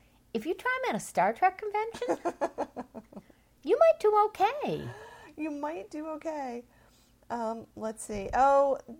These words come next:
Speaker 2: there is a comment here. Let me see.
Speaker 1: And it says,
Speaker 2: Uh, <laughs> "Resistance is futile."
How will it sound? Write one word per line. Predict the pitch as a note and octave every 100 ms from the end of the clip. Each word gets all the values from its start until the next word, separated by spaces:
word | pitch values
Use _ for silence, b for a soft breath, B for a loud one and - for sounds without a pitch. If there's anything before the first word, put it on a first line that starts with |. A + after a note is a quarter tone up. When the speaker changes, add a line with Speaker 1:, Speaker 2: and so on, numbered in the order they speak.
| -
Speaker 2:
there | C#4 C#4
is | - E4+ -
a |
comment | - - D#4+ C4+ A3+
here. | - G3 F3+ F#3 -
Let | G3+ -
me | G3
see. | F#3 - F3 E3 D#3 F#3 _ _ _ _ _ -
Speaker 1:
And | D#3 D3+
it | G3 A3+
says, | - D#3 C3 D#3 G#3 _ _ _ _ -
Speaker 2:
Uh, | G3+ G3+ G3+ G3+ G3+ G3 G3 - -
<laughs> | _ -
"Resistance | G#3 G#3+ G3+ - F#3+
is | F#3 E3+
futile." | - F3 E3